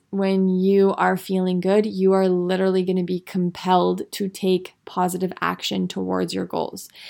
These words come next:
And so I spend a lot of time, um, being mindful about what I allow. I do not watch anything that's drama-filled. I don't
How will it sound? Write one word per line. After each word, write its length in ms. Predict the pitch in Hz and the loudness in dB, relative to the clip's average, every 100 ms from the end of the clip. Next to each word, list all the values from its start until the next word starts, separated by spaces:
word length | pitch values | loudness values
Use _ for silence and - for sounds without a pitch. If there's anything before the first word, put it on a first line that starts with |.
| - - - | -20 -16 -6
And 160 | 196 | -4
so 320 | 180 185 180 - | 0 2 2 2
I 240 | 190 190 | 2 2
spend 420 | 202 - 190 190 190 | 2 0 0 0 0
a 160 | - | 0
lot 460 | 190 185 180 185 190 | 0 2 2 2 2
of 140 | 220 | 0
time, 580 | - 196 190 185 190 277 277 - - _ _ _ _ _ _ _ _ _ - | -4 0 2 2 0 -2 -4 -14 -20 _ _ _ _ _ _ _ _ _ 0
um, 640 | 190 190 185 180 180 - _ _ _ _ _ _ _ - _ _ _ _ 190 | 2 4 4 4 0 -2 _ _ _ _ _ _ _ -20 _ _ _ _ -6
being 400 | 196 202 233 254 | 2 4 6 6
mindful 720 | 220 190 180 180 202 269 339 - | 4 4 2 2 4 4 2 2
about 600 | 202 196 190 190 - 180 | 2 4 6 4 2 -4
what 500 | 180 190 202 208 - | 0 4 4 2 2
I 260 | 196 196 190 | 2 4 2
allow. 580 | 196 190 185 160 - 190 - - - | 2 2 4 2 0 -6 -16 -16 -4
I 80 | |
do 220 | 180 190 185 | -2 2 2
not 240 | 202 208 | 4 4
watch 320 | 202 190 190 | 4 4 2
anything 520 | - 196 190 196 190 190 | -2 0 2 2 2 2
that's 300 | 190 185 - - - - | 2 -2 -12 -16 -16 -8
drama-filled. 920 | 190 185 185 185 180 - - - - _ - - - | -2 0 2 2 0 -4 -4 -6 -10 _ -20 -20 -8
I 140 | - 185 | 0 2
don't 580 | 180 190 180 190 196 | 4 4 4 4 0